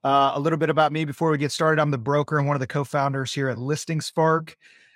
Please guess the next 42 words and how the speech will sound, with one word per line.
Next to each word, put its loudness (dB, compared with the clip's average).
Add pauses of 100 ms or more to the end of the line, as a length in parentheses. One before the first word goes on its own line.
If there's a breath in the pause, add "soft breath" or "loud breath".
(140 soft breath)
Uh, 2
we 0
are 4
a 0
technology-driven -2
real 0
estate -2
brokerage. 0
We -2
help -2
home -4
sellers -2
all -4
over -6
the -8
state -6 (800 soft breath)
sell 0
their 0
homes -2
quickly, -2
safely, -2
and -4
save -4
a -4
ton -4
of -4
money -2
in -4
the -8
process. 0 (420 soft breath)
Um, 0
I 2
have 2
been 2
in -2
the 0
real 2
estate -2
business -2
as -2
a -2
broker 0